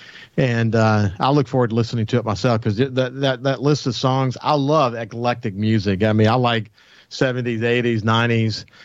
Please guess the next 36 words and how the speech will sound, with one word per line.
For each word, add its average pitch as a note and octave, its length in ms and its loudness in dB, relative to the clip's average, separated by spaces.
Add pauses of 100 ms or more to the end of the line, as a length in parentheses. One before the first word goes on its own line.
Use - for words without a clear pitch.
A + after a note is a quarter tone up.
(180)
I A2+ 140 2
love A2 460 0
Mozart. A#2+ 600 0 (180)
Uh, G#2+ 380 -2
I C3 100 2
was C3 160 0
a C3+ 60 4
drummer B2 400 0
for A2+ 160 -8
most G#2+ 240 -4
of G#2+ 80 -4
my G2+ 80 -2
life, G2+ 300 0
so B2 100 2
I, A2+ 100 4 (140)
I A#2 80 -4
get A#2 160 2
a A2+ 60 2
sense A#2 440 -2 (240)
of A2+ 140 0
all G#2+ 200 2
of G2+ 80 0
that, G2 260 -2 (500)
and A#2 320 2
it's A#2 140 2
gonna, C#3 240 0
it's C#3 100 -6
gonna D#3 120 0
be D3+ 60 2
a D3+ 80 4
lot D3+ 140 2
of B2 60 -2
fun C#3 180 0
to C3 60 0
pay C3 160 0
attention. A2 540 -2